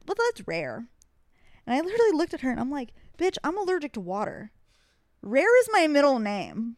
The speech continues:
okay?" So I hate when people say stuff like that because, well, yes, it was a freak accident or something is rare, it doesn't mean it's not going to happen. So by you saying that, it doesn't give me comfort.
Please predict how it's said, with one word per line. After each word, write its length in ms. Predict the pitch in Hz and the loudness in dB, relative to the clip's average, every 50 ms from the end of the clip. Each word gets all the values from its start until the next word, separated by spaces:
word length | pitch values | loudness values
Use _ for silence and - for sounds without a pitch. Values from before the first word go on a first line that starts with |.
| _ _ | _ _
okay?" 460 | - 233 240 269 247 220 220 233 285 - _ _ | -4 -4 0 2 2 2 2 2 0 -6 _ _
So 200 | _ - - 285 | _ -2 2 2
I 120 | 269 269 285 | 4 4 2
hate 320 | 262 240 247 294 330 359 349 | 0 -2 0 0 0 2 0
when 160 | 440 415 381 | 0 -2 -2
people 300 | - 320 269 262 285 285 | -6 -8 -6 -6 -8 -6
say 240 | - 233 208 214 - | -4 -4 -4 -4 -4
stuff 200 | - 240 208 - | -6 -8 -6 -6
like 180 | 202 202 - | -8 -6 -4
that 180 | 202 202 185 185 | -4 -4 -4 -4
because, 420 | 233 208 - 220 202 202 196 - - - - - _ _ _ _ _ | -8 -6 -4 -2 -2 -2 -4 -8 -16 -20 -20 -20 _ _ _ _ _
well, 120 | - 277 294 | 0 0 2
yes, 280 | 285 262 277 294 - | 2 2 2 0 0
it 20 | 294 | -4
was 120 | 285 269 | -6 -8
a 60 | 311 | -6
freak 200 | - 294 269 214 | -6 -6 -4 -2
accident 500 | 220 202 208 208 - 208 202 220 214 196 | -2 -2 -2 -4 -6 -6 -6 -4 -4 -4
or 80 | 135 185 | -6 -8
something 340 | - - 226 214 - 254 233 | -8 -6 -8 -6 -4 -4 -4
is 160 | 226 208 190 | -4 -6 -6
rare, 460 | 190 208 208 208 208 190 180 180 185 - | -4 -4 -2 0 0 -2 -2 -4 -6 -4
it 100 | - 247 | -4 -2
doesn't 240 | 220 302 294 339 285 | -2 -2 -2 -2 -4
mean 220 | 214 220 226 233 220 | -4 -4 -4 -4 -6
it's 120 | - - | -8 -10
not 140 | 190 - - | -12 -12 -12
going 160 | - 135 185 | -12 -12 -10
to 60 | 262 | -10
happen. 480 | 180 202 170 180 - - 104 98 - - | -10 -10 -12 -12 -12 -12 -16 -16 -14 -14
So 380 | - - 226 202 202 190 196 - | -6 -4 -2 -2 -2 -2 -6 -4
by 120 | 202 240 240 | -2 -2 0
you 260 | 233 226 262 285 311 | 0 0 -2 -2 -2
saying 400 | - - 220 196 202 214 226 226 | -2 -2 -2 -2 -2 -2 -4 -4
that, 220 | 220 240 277 277 - | -2 -2 -4 -2 -2
it 100 | 240 208 | -2 0
doesn't 240 | 254 302 392 320 | 0 -2 -2 -6
give 160 | 202 196 196 208 | -8 -8 -6 -6
me 120 | 220 175 | -8 -10
comfort. 520 | - - 185 202 - - 143 160 208 - | -8 -10 -12 -10 -10 -10 -8 -8 -10 -12